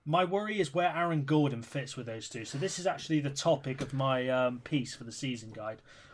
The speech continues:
I've looked at it, and a comparison I've made that I really thought a lot about.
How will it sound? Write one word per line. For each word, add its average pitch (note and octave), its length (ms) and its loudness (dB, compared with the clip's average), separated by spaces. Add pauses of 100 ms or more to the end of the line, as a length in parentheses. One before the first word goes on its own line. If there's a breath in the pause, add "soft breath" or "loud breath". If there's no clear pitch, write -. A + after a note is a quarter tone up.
I've C3+ 220 4
looked E3 360 0
at C#3+ 80 -2
it, C3 220 -2
and C3+ 260 -2 (380)
a C#3+ 40 -8
comparison E3+ 640 0
I've D#3+ 240 2
made C3+ 300 0
that A#2+ 120 -6
I A#2+ 60 -4
really C#3+ 340 0
thought C#3 360 -8
a B2+ 40 -10
lot B2+ 180 -4
about. A#2 320 -8